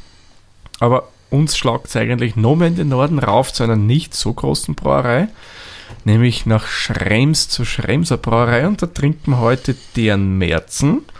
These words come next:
Und das hat fünf Komma eins Volumensprozent Alkohol und Zutaten sicher auf die Schnelle jetzt nicht. Aber ich nehme mal an,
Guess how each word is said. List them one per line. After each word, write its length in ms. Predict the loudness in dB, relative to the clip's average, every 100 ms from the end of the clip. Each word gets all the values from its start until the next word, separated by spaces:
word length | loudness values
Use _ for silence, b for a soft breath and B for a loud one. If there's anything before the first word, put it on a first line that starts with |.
| B B B B B B B B
Und 200 | 0 2
das 140 | 2
hat 140 | 0 -2
fünf 360 | 0 -2 -2
Komma 220 | 0 0 2
eins 280 | 2 2
Volumensprozent 1040 | 2 4 4 2 0 -2 -2 0 -2 -2 -6 -4
Alkohol 800 | -4 -4 -2 2 4 4 2 0
und 540 | -2 0 2 2 0
Zutaten 1080 | -6 -10 -4 -4 0 0 0 -2 -6 -4 -2 -6
sicher 560 | -10 -4 -4 -2 -2
auf 140 | -2 -2
die 100 | -6
Schnelle 380 | -4 -2 0
jetzt 400 | 0 2 2 2
nicht. 720 | 2 2 2 -2 -8 -8 -8 -8 B B B B B B B B B B B B B B -18 -2
Aber 220 | 2 4
ich 40 |
nehme 160 | 4 4
mal 140 | 4
an, 260 | 4 2